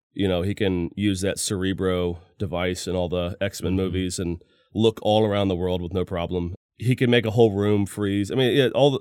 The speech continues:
Speaker 1: it's, he's one of the most powerful folks, and it's all his mind. Well, what happens to that mind when it gets Alzheimer's?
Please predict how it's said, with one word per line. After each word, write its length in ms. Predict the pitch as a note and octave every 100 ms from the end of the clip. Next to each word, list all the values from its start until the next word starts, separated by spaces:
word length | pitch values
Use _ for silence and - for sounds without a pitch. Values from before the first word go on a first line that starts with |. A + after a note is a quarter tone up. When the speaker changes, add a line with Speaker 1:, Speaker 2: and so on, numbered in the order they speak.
| -
Speaker 1:
it's, 300 | A#2 - - _ _ _
he's 180 | B2 B2
one 140 | D3+
of 60 | B2+
the 60 | F2+
most 220 | G#2+ G2
powerful 320 | - G2 F2+
folks, 400 | E2 G#2+ F#2+ - -
and 120 | G#2
it's 80 | F#2+
all 140 | A2+
his 100 | G2
mind. 420 | G2 B2 F#2 D#2+ - _ _ _ _ -
Well, 320 | C#3 B2 - _ _ _ _
what 220 | B2+ C#3+
happens 320 | D#3 D3+ B2+
to 60 | A2+
that 140 | A#2+
mind 240 | G#2+ A#2 A2
when 100 | G#2
it 80 |
gets 160 | F2 A2
Alzheimer's? 640 | F2+ D3+ - E2+ C#2+ -